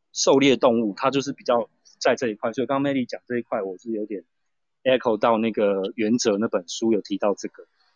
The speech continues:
那就是我们有时候在做决定的时候或跟人家沟通的时候，不知道其实我们有一块很原始的东西在影响我们做决定或沟通。所以，呃，女生为什么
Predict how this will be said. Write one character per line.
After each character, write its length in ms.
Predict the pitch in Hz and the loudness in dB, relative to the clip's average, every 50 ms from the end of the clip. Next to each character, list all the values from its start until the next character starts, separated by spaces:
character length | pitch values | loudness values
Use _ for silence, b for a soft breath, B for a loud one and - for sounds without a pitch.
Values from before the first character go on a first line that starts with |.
| _ _ _ | _ _ _
那 140 | - 123 120 | -2 0 2
就 100 | 139 127 | 2 2
是 340 | - 143 131 120 117 120 _ | 2 2 2 2 2 0 _
我 140 | - 113 107 | -2 -2 0
们 260 | 107 107 104 117 123 - | 0 0 0 -2 -2 0
有 160 | 123 110 104 | -2 -2 0
时 140 | - - 110 | -2 -2 2
候 200 | 127 135 127 113 | 4 4 4 4
在 220 | - 139 123 113 | 4 2 2 2
做 220 | - - 143 123 | 2 2 2 2
决 160 | - - 107 101 | 2 0 -2 0
定 180 | 123 117 110 | 0 0 2
的 80 | 104 101 | 0 0
时 140 | - - 120 | 0 0 2
候 100 | 113 113 | 4 6
或 240 | 131 123 107 - b b b b b | 6 4 4 4 b b b b b
跟 100 | - 131 | 2 4
人 60 | 120 | 4
家 100 | 120 123 | 4 4
沟 180 | 117 131 120 113 | 4 4 2 4
通 160 | 131 123 113 | 2 0 -2
的 60 | 107 | -2
时 80 | - 113 | -2 -2
候， 60 | 107 | -2
不 100 | - 135 | -2 -4
知 120 | 120 123 | -2 2
道 120 | 135 127 117 | 2 2 2
其 160 | - - 113 | 0 -2 -6
实 160 | - - 117 | -4 -4 -4
我 60 | 98 | -4
们 120 | 95 95 95 | -6 -6 -6
有 140 | 95 95 | -6 -6
一 60 | 101 - | -6 -4
块 200 | - 131 127 107 | 0 0 0 0
很 160 | 98 95 92 | -2 -6 -8
原 220 | 92 92 95 110 | -8 -8 -6 -4
始 220 | 113 - - 95 87 | -4 -4 -4 -6 -8
的 60 | 87 | -8
东 200 | - 110 107 110 | -6 -4 -4 -4
西 220 | - - 110 104 | -4 -4 -6 -2
在 260 | - - 110 101 92 - b b b b b - | 0 2 2 0 0 -4 b b b b b -6
影 160 | 110 104 110 | -4 -4 -2
响 180 | - 107 107 110 | 0 0 0 0
我 60 | 98 | -2
们 140 | 90 90 90 | -4 -6 -4
做 180 | - 120 98 | -2 -2 -4
决 140 | - - 92 85 _ | -4 -8 -18 -16 _
定 160 | - 110 90 _ | -12 -12 -12 _
或 200 | - - 117 101 | -2 0 0 0
沟 300 | - - 113 101 98 98 | 0 -2 -4 -4 -4 -6
通。 280 | - - 98 92 90 - _ _ _ _ _ _ _ - | -10 -12 -12 -12 -14 -18 _ _ _ _ _ _ _ -6
所 200 | - 135 135 143 | 0 4 4 6
以， 240 | 135 123 107 101 - _ _ - | 6 4 2 0 -6 _ _ -4
呃， 200 | 113 104 101 101 | -4 -2 -2 0
女 140 | 107 110 110 | 0 0 2
生 180 | 107 165 151 165 | 4 4 6 6
为 80 | 165 | 6
什 100 | 135 120 | 4 2
么 220 | 110 101 104 107 | 0 -2 -2 -4